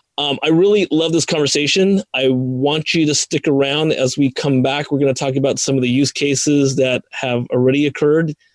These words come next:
especially with Aeronide and other systems. I think it's fascinating.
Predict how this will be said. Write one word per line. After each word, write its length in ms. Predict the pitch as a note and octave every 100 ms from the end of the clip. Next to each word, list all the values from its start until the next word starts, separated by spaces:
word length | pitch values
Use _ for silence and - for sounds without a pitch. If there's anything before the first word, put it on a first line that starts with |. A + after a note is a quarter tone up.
| _ -
especially 480 | B2 - C#3 - C#3
with 160 | B2 B2
Aeronide 580 | C3+ C#3 C#3 C3+ C3+ C3
and 160 | B2
other 240 | - C3 B2+
systems. 680 | - C3 - D3 D3+ D3+ - _ _ _ _ B2+
I 40 |
think 180 | A#2+ C3
it's 100 | B2
fascinating. 600 | C#3 C3+ - C#3+ D3 D#3+